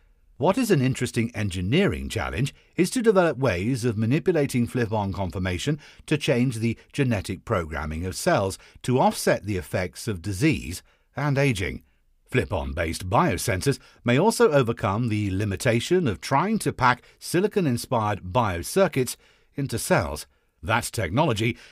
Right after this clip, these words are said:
does not scale well to the size of cells. There are only so many of these types of logic switches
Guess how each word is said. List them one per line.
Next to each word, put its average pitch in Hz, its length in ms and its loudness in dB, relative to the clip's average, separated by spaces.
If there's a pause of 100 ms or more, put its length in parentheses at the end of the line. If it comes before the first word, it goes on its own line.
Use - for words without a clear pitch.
(100)
does 120 180 0
not 151 180 2
scale 107 400 0
well 92 400 0 (200)
to 127 100 -2
the 113 100 -2
size 110 480 -2
of 78 140 -8
cells. 73 420 -6 (600)
There 104 160 0
are 104 180 2
only 107 380 2
so 131 280 0
many 110 300 2
of 87 140 -4
these 95 240 -4
types 147 360 -2
of 76 180 -8
logic 92 360 -2
switches 117 520 -2